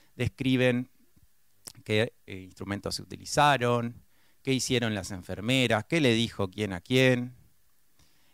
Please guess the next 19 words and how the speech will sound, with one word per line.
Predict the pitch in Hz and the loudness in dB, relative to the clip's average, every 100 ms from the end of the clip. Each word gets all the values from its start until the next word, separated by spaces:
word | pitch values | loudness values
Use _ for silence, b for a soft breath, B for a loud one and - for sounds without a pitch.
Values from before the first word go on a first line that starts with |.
| 120 | -14
Empiezan | 139 143 165 | -8 -4 -2
a | 143 | 0
describir | 120 - 117 135 - | 0 -4 -6 -6 -2
cosas | 180 175 180 - | 0 0 -2 -2
que | 143 | -2
desde | 127 123 127 | 2 2 0
su | - 127 - _ _ | -2 -6 -8 _ _
posición | 123 127 127 - 185 208 | -8 -6 -4 2 4 6
en | 156 123 | 4 2
la | 110 | 0
camilla | 110 110 185 135 117 107 123 _ _ _ _ _ - | 0 4 4 4 2 0 -2 _ _ _ _ _ -10
no | 117 | -2
podrían | 147 131 143 | 0 0 0
ver. | 127 113 - - - _ _ _ _ _ _ _ _ _ _ _ _ _ _ _ _ _ _ _ _ _ _ _ _ _ _ _ _ _ _ _ _ _ _ _ - _ - - - | 2 0 -2 -20 -20 _ _ _ _ _ _ _ _ _ _ _ _ _ _ _ _ _ _ _ _ _ _ _ _ _ _ _ _ _ _ _ _ _ _ _ -20 _ -20 -20 -8
Hay | 135 | -6
un | |
caso, | 143 147 156 | -4 -8 -8
por | 147 | -14
ejemplo, | - 165 175 175 | -10 -4 2 0